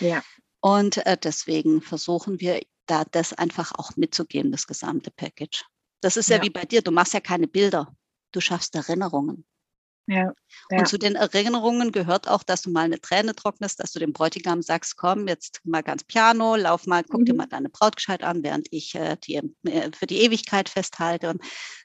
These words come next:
Speaker 2: das ist das, da gibt's ein Wort für, das heißt Erfahrung.
Speaker 1: Mhm, ja.
Speaker 2: Ja, wenn wir schon bei der Erfahrung sind, äh,
Speaker 1: <laughs>
Speaker 2: ähm, m-, musstest du schon mal einspringen, Kleid anziehen oder bei der Schnürung, äh, ähm, helfen oder Tränen trocknen, wenn da ein Fleck war oder sowas?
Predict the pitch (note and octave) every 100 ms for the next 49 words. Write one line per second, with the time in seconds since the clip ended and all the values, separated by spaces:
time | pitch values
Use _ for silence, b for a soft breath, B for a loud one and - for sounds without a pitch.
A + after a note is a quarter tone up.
0 | _ G3+ F#3+ - - - A#3 B3 - -
1 | G3+ G3+ - D#3 D#3+ G3+ - F#3 - E3+
2 | F3 - - _ _ - _ - - -
3 | - D#3 D3+ _ _ _ - - - -
4 | F3+ E3+ - B B B F3+ F3+ _ -
5 | C4+ D4+ C#4+ C#4 B3 G3+ F#3+ D3+ - D3
6 | E3+ F3+ F#3 E3 - E3+ D#3+ - - F3
7 | E3 E3+ A#3+ - D#3+ E3+ E3+ - _ -
8 | - - A3 G#3 G3 A#3 B3 A#3+ - A#3+
9 | B3 F#3+ F3 F#3 - G3 - - G#3 -
10 | E3 G3 A3 G#3+ A#3 A3+ F3+ F3+ D3 C#3+
11 | D#3+ - E3 F3 A3+ A#3+ A#3 A3 G3+ G3+
12 | G#3 G3+ - F3+ F3 - - - - F#3
13 | G#3+ G#3+ A#3 - A#3+ G#3+ E3+ F3 - -
14 | D#3+ A3 G#3+ - E3+ F3 - G#3 F#3 F#3+
15 | F3+ E3 - D#3 F3 - A#3+ A#3+ A#3+ A#3+
16 | - B3 A#3+ B3+